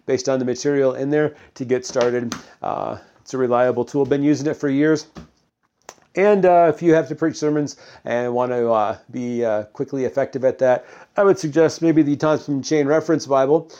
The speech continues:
Uh, this is the nineteen eighty-four edition N I V. I think it is also available in New King James. Uh, the light's cutting out. The New King James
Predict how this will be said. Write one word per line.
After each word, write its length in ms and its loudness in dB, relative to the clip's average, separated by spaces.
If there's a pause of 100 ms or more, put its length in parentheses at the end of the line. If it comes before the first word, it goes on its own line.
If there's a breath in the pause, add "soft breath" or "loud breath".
(140 loud breath)
Uh, 100 -2
this 180 -2
is 120 -8
the 40 -6
nineteen 360 -4
eighty-four 460 -4
edition 340 -6
N 160 -4
I 140 0
V. 260 2 (200 loud breath)
I 60 -6
think 180 -2
it 120 -4
is 100 -6
also 260 2
available 460 0
in 140 -2
New 100 0
King 240 -4
James. 360 -2 (300 soft breath)
Uh, 200 -4 (100)
the 80 -10
light's 220 -2
cutting 260 -8
out. 160 -12 (580)
The 120 0
New 180 2
King 240 0
James 360 -2